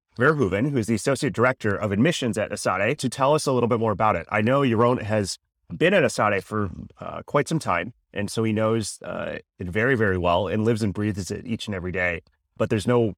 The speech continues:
better person to talk about that than Jeroen himself. So I'm gonna turn it over to him. So, uh, Jeroen, thank you so much for, for being here. I always love just starting off with a warm-up question just to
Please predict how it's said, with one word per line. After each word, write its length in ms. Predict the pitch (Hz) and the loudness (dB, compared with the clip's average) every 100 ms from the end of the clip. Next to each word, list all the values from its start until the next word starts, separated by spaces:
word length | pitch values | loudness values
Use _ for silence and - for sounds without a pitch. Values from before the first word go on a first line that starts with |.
| _ | _
better 180 | 131 131 | 0 2
person 300 | 127 120 113 | 2 0 0
to 80 | 104 | 2
talk 240 | 160 180 | 2 2
about 160 | 117 101 | 2 2
that 300 | 101 104 110 | 2 2 0
than 240 | 107 98 | 0 -2
Jeroen 220 | 95 95 | -2 -2
himself. 380 | 92 - 107 - | -2 0 0 0
So 380 | - 131 104 98 - _ - | 0 4 4 2 -2 _ -2
I'm 120 | 131 | 2
gonna 160 | 165 147 | 4 4
turn 160 | 131 | 2
it 100 | 127 | 2
over 240 | 110 95 95 | 2 0 -2
to 60 | |
him. 280 | 90 113 85 | 0 -2 -2
So, 380 | - 127 107 101 | -2 2 2 2
uh, 180 | 104 98 | 0 0
Jeroen, 320 | 113 110 104 | 2 2 2
thank 220 | - 127 | 0 0
you 80 | 131 | 0
so 140 | - | 2
much 200 | 107 104 | 2 0
for, 300 | - 110 95 | -2 -2 -2
for 160 | - 110 | -2 0
being 300 | 123 143 135 | 2 2 2
here. 260 | 104 98 - _ _ | 0 -2 -4 _ _
I 140 | - 107 | 0 4
always 320 | 127 143 120 | 4 4 4
love 280 | 120 110 92 | 6 6 2
just 240 | 113 - | -2 -2
starting 360 | - 117 117 101 | 2 4 4 2
off 300 | 90 95 - | 2 0 0
with 140 | 101 | 0
a 200 | 92 92 | 2 2
warm-up 380 | 90 104 104 - | 2 2 2 0
question 460 | - 101 - 107 87 | -2 -2 -2 -6 -4
just 340 | 107 - - | -4 -6 -6
to 300 | 117 101 | -4 -4